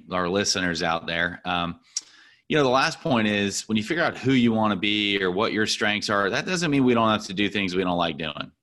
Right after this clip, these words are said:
right? So sometimes on the way,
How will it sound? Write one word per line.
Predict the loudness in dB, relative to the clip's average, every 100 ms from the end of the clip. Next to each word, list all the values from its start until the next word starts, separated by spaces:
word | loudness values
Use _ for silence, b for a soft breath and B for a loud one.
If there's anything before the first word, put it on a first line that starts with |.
| _
right? | -2 -2 -2
So | -2 -2 -4 B B -14 -14 -16 _ _ _ _ _
sometimes | -8 -2 -2 2 2 2
on | 2 0
the | 0
way, | 2 2 2 0 -2